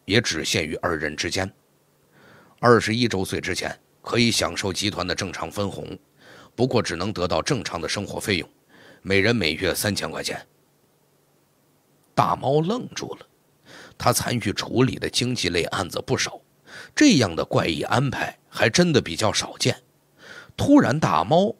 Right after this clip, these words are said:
似乎想到什么，一把抓住黄仲生的手腕。“头儿，难道卢家老爷子是把公司的股份赠送给了两个孩子，卢欣欣只有代为管理的权利？”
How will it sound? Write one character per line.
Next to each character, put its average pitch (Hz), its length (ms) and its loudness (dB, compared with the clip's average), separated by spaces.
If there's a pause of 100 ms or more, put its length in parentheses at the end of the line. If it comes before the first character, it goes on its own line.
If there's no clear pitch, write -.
似 - 180 -2
乎 214 180 2
想 - 400 0
到 170 240 -4
什 - 160 -8
么， - 80 -14 (300)
一 214 320 4
把 - 240 -2
抓 104 260 2
住 - 140 -4
黄 107 380 -4
仲 87 220 -6
生 139 200 -2
的 101 100 -4
手 - 140 -6 (140)
腕。 139 120 0 (1500)
“头 87 140 -2
儿， 80 200 2 (440)
难 127 200 0
道 143 120 6
卢 107 160 2
家 165 140 0
老 92 180 0
爷 127 200 2
子 131 160 0 (260)
是 - 180 2
把 - 140 2
公 160 200 -4
司 165 140 0
的 - 40 2
股 - 220 -6
份 - 260 -2 (220)
赠 175 260 0
送 95 220 -4
给 - 120 -6
了 87 120 0
两 80 160 -2
个 80 80 -6
孩 80 240 0
子， 98 100 -6 (460)
卢 120 160 2
欣 127 180 2
欣 135 220 2
只 123 140 2
有 90 100 2
代 104 200 0
为 98 120 0
管 135 300 4
理 - 160 -2
的 82 80 -2
权 - 260 -4
利？” 101 100 2